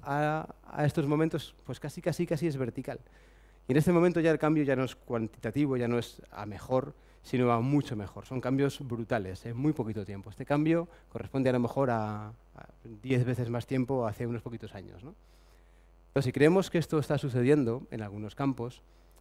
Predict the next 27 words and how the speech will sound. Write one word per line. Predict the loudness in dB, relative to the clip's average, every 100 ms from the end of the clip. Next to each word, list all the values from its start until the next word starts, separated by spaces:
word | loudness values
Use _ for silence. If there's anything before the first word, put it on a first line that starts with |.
| 2
hay | 6
un | 6
momento | 6 4 2
en |
que | -2
se | 0
produce | 0 2
una | 2
singularidad. | 2 0 2 0 0 0 0
La | -2 -6
singularidad | -8 -8 -2 0
es | 0
el | -2
punto | -2 0 0
en | 0
que | -2 -6
la | -6
curva | -6 0 0 0 -4 -10
exponencial | -12 -6 -4 -2 0
es | -2 -4 -18 -6
prácticamente | -6 -4 -6 -6 -8
vertical. | -10 -12 -18 -20 -20 -20 _ -20 -20 -20 -20 -20 -20 -20 -20 -20 -20 -4
Entonces, | 6 6 8
Nick | 4
Bostrom | 4 2 2 2
dice | 0 0 -2 -6 -18 -20 -20 -20 -20 -20 -20 -12 2
esto, | 2 2 -10